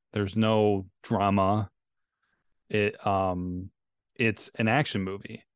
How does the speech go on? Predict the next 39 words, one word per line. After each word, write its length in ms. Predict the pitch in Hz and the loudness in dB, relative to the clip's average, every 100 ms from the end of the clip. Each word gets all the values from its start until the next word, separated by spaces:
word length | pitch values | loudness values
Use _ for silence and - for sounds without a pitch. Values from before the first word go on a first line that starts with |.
| _ _ - | _ _ -2
and 540 | 113 107 104 101 95 - - | 0 2 2 0 -2 -8 -6
Arnold, 640 | 113 117 123 117 110 104 104 _ _ _ _ _ _ _ _ | 0 4 4 4 2 0 -8 _ _ _ _ _ _ _ _
uh, 440 | 104 98 95 98 - | 2 2 2 0 -2
I 80 | 107 | -4
think 220 | - 131 | 0 2
it, 180 | 120 107 _ _ _ _ _ _ _ _ _ | 2 0 _ _ _ _ _ _ _ _ _
that 460 | 120 101 104 110 110 | -8 0 2 2 -2
kind 220 | - 113 | -2 0
of 120 | 104 - | 0 -2
situation 600 | - 107 110 104 - 95 | -4 -2 0 0 0 -4
just 200 | 98 - _ _ _ - | -4 -8 _ _ _ -2
is 340 | 110 85 - | -2 -2 -8
a 80 | 117 | -4
little 220 | 104 104 | 2 2
bit 200 | 98 110 | 2 0
more 160 | 104 95 | 0 -2
natural 420 | 95 95 - 117 | 0 -2 2 0
for 280 | 110 131 135 | 2 2 4
him, 200 | 151 165 - _ _ _ _ _ _ _ _ _ _ _ _ - | 2 0 -4 _ _ _ _ _ _ _ _ _ _ _ _ -2
uh, 200 | 107 90 | -2 -2
just 240 | 87 98 - _ _ | -6 -8 -8 _ _
because 280 | 92 101 92 | -6 -4 -4
of 160 | 85 - _ - | -6 -14 _ -2
who 160 | 110 | 0
he 120 | 95 90 | 0 2
is 240 | 104 104 | 2 0
and 240 | 95 85 85 _ _ _ _ _ _ _ _ _ | -4 -6 -10 _ _ _ _ _ _ _ _ _
whatnot. 440 | 110 98 95 110 | 0 2 0 2
Not 200 | 117 110 | 0 0
saying 220 | - 113 | 0 0
that 160 | 101 95 | 2 0
he 120 | 104 | -2
can't 260 | - 107 90 | -2 -2 0
get 120 | 95 | 0
outside 360 | 90 - 110 107 | -2 0 0 2
of 80 | |
that, 180 | 90 92 | 0 -2
but 240 | 98 95 104 | -2 -2 -4
if 160 | - | -8